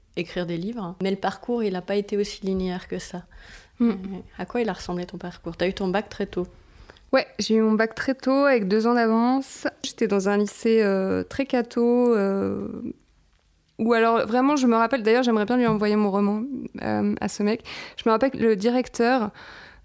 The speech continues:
Speaker 2: euh, j'étais vraiment une élève, une très bonne élève, mais, euh, je sais plus ce qu'il y avait eu. Enfin, j'avais été convoquée chez le directeur, quoi. Et il m'avait dit, euh, « Mais Emmanuel, euh, pourquoi êtes-vous en série littéraire ? » Parce que j'ai donc passé un bac littéraire.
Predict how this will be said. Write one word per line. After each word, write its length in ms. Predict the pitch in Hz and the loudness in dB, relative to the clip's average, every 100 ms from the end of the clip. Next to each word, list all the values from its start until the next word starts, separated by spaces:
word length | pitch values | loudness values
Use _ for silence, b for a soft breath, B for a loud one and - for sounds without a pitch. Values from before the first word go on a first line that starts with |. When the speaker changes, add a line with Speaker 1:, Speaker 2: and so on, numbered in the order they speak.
| - | -2
Speaker 2:
euh, 400 | 196 190 190 - - - | 0 0 -2 -4 -8 -6
j'étais 300 | 190 220 254 | -2 2 4
vraiment 220 | 247 294 | 4 4
une 120 | 269 | 4
élève, 460 | 220 220 226 202 180 - - - - _ - _ _ - - | 4 4 2 0 -2 -6 -18 -18 -18 _ -20 _ _ -8 -2
une 240 | 214 214 208 | 2 2 0
très 160 | - | 0
bonne 160 | 233 226 | 2 2
élève, 320 | 196 233 233 170 _ _ _ _ _ _ _ _ - - - | 2 2 0 -4 _ _ _ _ _ _ _ _ -14 -10 0
mais, 420 | 226 220 240 247 | 4 6 6 6
euh, 340 | 214 196 190 190 | 4 4 2 0
je 120 | 208 | -2
sais 180 | - 202 | -2 -4
plus 160 | - | -6
ce 100 | - | -6
qu'il 140 | - 196 | -2 0
y 20 | |
avait 140 | 180 | 2
eu. 200 | 175 180 | 0 -4
Enfin, 180 | 190 - | -8 -6
j'avais 240 | 180 185 180 | -2 2 2
été 140 | 185 | 0
convoquée 460 | 185 196 185 185 196 | 0 0 0 -2 -4
chez 180 | - | -4
le 20 | 190 | -4
directeur, 480 | 185 180 190 214 | -6 -4 -6 -6
quoi. 160 | - 226 - B B B B B B B - | -8 -12 -12 B B B B B B B -8
Et 100 | - | 0
il 120 | 226 226 | 4 4
m'avait 280 | 208 202 | 4 2
dit, 340 | 190 196 240 254 | 0 0 2 2
euh, « 220 | 214 196 | 2 0
Mais 160 | 185 196 | 0 0
Emmanuel, 600 | 190 190 190 196 202 196 | 2 0 0 0 -2 -4
euh, 60 | 247 - - - | -10 -14 -16 -8
pourquoi 360 | 247 - 226 | -8 -4 -2
êtes-vous 300 | 208 190 196 | -2 -2 -4
en 80 | 202 | -4
série 300 | 185 208 196 | -4 -4 -4
littéraire ? » 400 | 190 - 190 202 | -4 -4 -2 -2
Parce 140 | 226 - | -4 -8
que 80 | 202 | -8
j'ai 160 | 196 | -8
donc 180 | - 202 | -4 -2
passé 240 | 202 196 | -2 -4
un 80 | 208 | -4
bac 200 | 202 202 | -4 -6
littéraire. 320 | 214 214 214 | -10 -10 -10